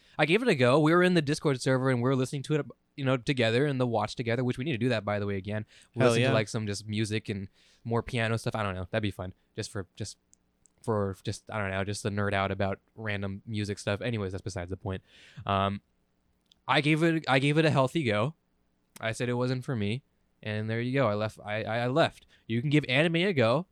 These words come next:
Speaker 1: say it's not for you, and take your leave. That's fine. I'm fine with that.
Speaker 2: Right.
Speaker 1: As long as you left saying, "Yeah, okay,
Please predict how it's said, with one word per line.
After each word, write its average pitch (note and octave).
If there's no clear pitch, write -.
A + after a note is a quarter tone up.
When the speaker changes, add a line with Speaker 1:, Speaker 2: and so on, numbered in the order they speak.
Speaker 1:
say D#3
it's C#3+
not D3+
for D#3+
you, A#2+
and A#2
take C3+
your D#3
leave. E3+
That's -
fine. B2+
I'm A#2
fine A2
with F2+
that. -
Speaker 2:
Right. A#2+
Speaker 1:
As C3
long F3+
as B2
you D#3+
left D3+
saying, A#2+
"Yeah, B2+
okay, G#2+